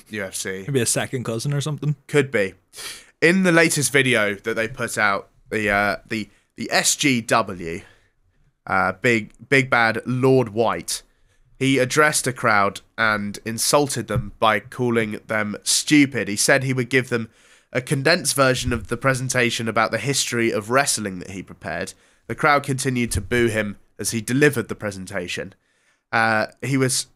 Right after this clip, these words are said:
Speaker 2: said during this presentation he was surrounded by Ugandans and said they were invented by the British, which drew more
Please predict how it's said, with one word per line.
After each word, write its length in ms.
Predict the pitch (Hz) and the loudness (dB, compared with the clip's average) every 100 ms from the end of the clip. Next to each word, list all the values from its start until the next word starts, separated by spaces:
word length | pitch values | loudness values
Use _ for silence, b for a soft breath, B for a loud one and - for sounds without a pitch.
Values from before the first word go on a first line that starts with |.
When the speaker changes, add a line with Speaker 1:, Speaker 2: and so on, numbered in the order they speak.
| _ _ | _ _
Speaker 2:
said 380 | - 160 147 131 131 | 0 4 4 2 0
during 380 | 143 139 127 | 4 4 4
this 160 | 123 113 | 0 0
presentation 540 | 120 110 107 110 107 110 | -2 -4 -2 -4 -2 -6
he 60 | |
was 120 | 110 | -2
surrounded 340 | - 131 135 131 | 0 4 2 2
by 140 | 113 | 0
Ugandans 760 | 110 107 110 104 101 101 104 107 | 0 0 0 0 -4 -6 -6 -8
and 120 | 104 | -4
said 200 | - 135 | 0 2
they 100 | 123 | 2
were 120 | 120 117 | 2 0
invented 440 | 117 131 131 131 | 0 -2 0 -2
by 140 | 123 120 | 0 0
the 100 | 113 | -2
British, 460 | 147 135 101 95 | -2 -2 -4 -6
which 180 | 107 101 | -8 -8
drew 200 | 110 104 | -6 -6
more 260 | 104 101 | -4 -8